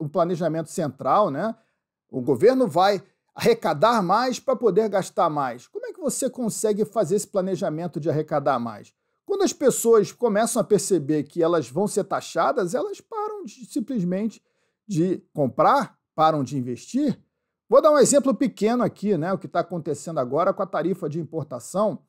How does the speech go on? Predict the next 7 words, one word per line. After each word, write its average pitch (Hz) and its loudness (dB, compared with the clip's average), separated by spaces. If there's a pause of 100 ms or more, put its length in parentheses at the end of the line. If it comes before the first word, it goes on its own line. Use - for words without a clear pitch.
(400)
A - -12
tarifa 185 0
de 180 0
importação 185 -2
agora 202 0
tá 247 -4
pegando 196 -2